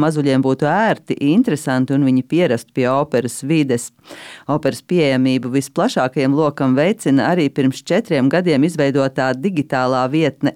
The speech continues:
Opera Vision, kurā skatītājs bez maksas var noskatīties dažādus operu ierakstus vai tiešraides.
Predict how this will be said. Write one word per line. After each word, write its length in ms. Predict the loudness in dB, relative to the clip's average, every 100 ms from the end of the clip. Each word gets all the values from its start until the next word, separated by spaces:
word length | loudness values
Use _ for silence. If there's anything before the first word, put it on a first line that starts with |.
| -2
Opera 480 | -2 0 0 0 0
Vision, 400 | 0 2 2 0 -4 -20 -20 -14
kurā 220 | -4 -2 -2
skatītājs 640 | -2 -2 0 0 0 -2
bez 320 | 0 -2 0
maksas 400 | 0 -2 -4 -6
var 160 | -2 0
noskatīties 640 | -2 -2 -4 -2 0 -2
dažādus 560 | 0 0 0 -2 -2 -2
operu 400 | -2 0 0 0
ierakstus 560 | 2 2 0 -4 -12 -2
vai 100 | -2
tiešraides. 880 | -2 -2 -2 -2 -2 0 0 -2 -6